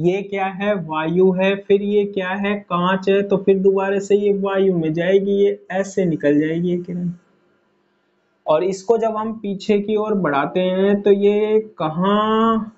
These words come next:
से आती हुई नजर आती है? देखो, ये कहाँ से आती हुई नजर आती है? फोकस बिंदु से आती हुई नजर।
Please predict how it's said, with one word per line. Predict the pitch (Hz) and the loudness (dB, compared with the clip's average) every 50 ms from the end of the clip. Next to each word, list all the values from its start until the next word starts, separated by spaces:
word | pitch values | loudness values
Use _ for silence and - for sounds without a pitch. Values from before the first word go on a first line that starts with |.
| _ _ | _ _
से | - - - - 240 233 | -20 -8 -2 0 2 2
आती | 220 214 208 208 - 220 | 2 0 -2 -2 -2 -2
हुई | 208 202 202 202 | 2 2 2 2
नजर | 190 190 185 180 180 175 | 2 0 -2 -2 -4 -4
आती | 170 165 165 - 156 | -6 -6 -6 -6 -4
है? | 160 156 | -2 -2
देखो, | 160 156 160 160 156 | -2 -2 -2 -2 0
ये | 160 175 180 175 | 2 2 2 0
कहाँ | 175 - 170 160 170 175 196 202 | 0 -2 0 0 0 0 0 0
से | 202 - - 180 | 0 0 0 2
आती | 185 190 185 185 - 190 | 2 0 0 2 2 2
हुई | 185 185 | 2 2
नजर | 185 180 175 175 180 180 | -2 -2 0 0 0 2
आती | 180 175 175 175 190 208 | 0 0 0 2 2 4
है? | 233 269 | 4 4
फोकस | 285 - - - 277 285 277 - 277 277 262 | 2 0 0 0 0 0 2 0 0 0 0
बिंदु | 233 240 247 247 247 254 247 | -2 -2 -4 -4 -4 -4 -6
से | 240 - 233 | -2 2 2
आती | 226 226 220 220 - 226 | 2 2 2 0 0 0
हुई | 226 226 | 2 2
नजर। | 226 220 226 226 | 2 0 0 -2